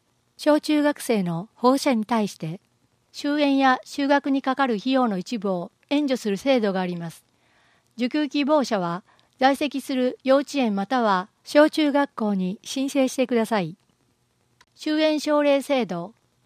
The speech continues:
町立、私立、幼稚園。前年の所得額などによる審査を行います。今年度から、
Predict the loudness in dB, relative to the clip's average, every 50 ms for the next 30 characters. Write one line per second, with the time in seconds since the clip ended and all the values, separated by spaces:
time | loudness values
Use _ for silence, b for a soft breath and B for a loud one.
0 | _ _ -6 -2 0 0 2 0 -2 -4 -6 -6 -6 -6 -8 _ _ _ -10 -4
1 | -2 -2 -2 -4 -4 -8 -8 -8 -8 -10 _ -2 -2 -2 -2 -2 -4 -6 -6 -4
2 | -6 -8 -12 -16 _ _ _ _ _ _ _ _ _ _ _ _ _ _ _ _
3 | _ _ -6 -2 -2 -2 0 -2 -2 -4 -4 -4 -4 -4 -4 -4 -6 -8 _ _
4 | -20 -20 -8 -4 -2 -2 -2 0 0 0 0 0 -2 -2 -2 -2 -2 -4 -4 -4
5 | -4 -6 -6 -8 -10 -14 _ -14 -8 -4 -4 -4 -2 -2 -2 -2 -2 -4 -4 -6
6 | -6 -6 -6 -8 -8 -10 -12 -14 -16 _ _ _ _ _ _ _ _ _ _ _
7 | _ _ _ _ _ _ _ 0 2 2 2 2 2 2 2 0 0 0 0 0
8 | 0 0 -2